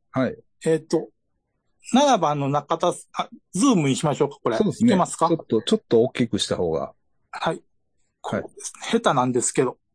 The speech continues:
Speaker 1: ええ。
Speaker 2: はい。
Speaker 1: はい。
Speaker 2: 五回の表に、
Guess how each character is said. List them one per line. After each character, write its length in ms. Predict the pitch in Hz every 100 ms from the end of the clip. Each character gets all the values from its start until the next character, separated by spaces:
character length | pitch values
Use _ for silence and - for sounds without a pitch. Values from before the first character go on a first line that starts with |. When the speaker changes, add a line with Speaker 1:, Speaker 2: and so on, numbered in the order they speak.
| -
Speaker 1:
え 180 | 110 82
え。 20 | _ _ _ -
Speaker 2:
は 100 | 165
い。 100 | - _ _ - -
Speaker 1:
は 100 | 117
い。 80 | - - -
Speaker 2:
五 160 | 202 233
回 320 | - 233 190
の 160 | 147 160
表 340 | 196 196 135
に、 260 | 143 113